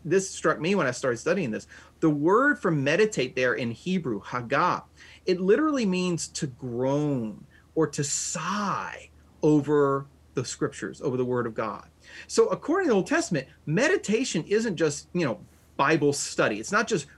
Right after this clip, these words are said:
reading the Bible. It's certainly more than just skimming the text or analyzing it. It's about pondering the scripture and taking it into not just my mind, but into my heart,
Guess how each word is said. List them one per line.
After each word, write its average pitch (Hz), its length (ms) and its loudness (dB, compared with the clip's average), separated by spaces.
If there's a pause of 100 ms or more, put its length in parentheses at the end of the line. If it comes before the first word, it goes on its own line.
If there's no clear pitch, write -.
(100)
reading 175 560 2
the 147 80 2
Bible. 139 340 2
It's 113 140 -6
certainly 202 300 2
more 143 200 2
than 127 140 -2
just 123 240 -8 (140)
skimming 208 640 0
the 247 100 0
text 285 500 -6
or 131 240 -2
analyzing 208 800 0
it. 302 160 -8 (400)
It's 196 180 2
about 226 380 0 (220)
pondering 220 1040 0 (100)
the 170 80 -6
scripture 113 640 -6 (1000)
and 170 160 0
taking 269 420 0
it 226 140 0
into 208 340 0
not 202 240 0
just 311 160 -2
my 156 160 2
mind, 139 840 -4 (340)
but 143 260 2
into 196 280 0
my 160 160 0
heart, 156 320 -2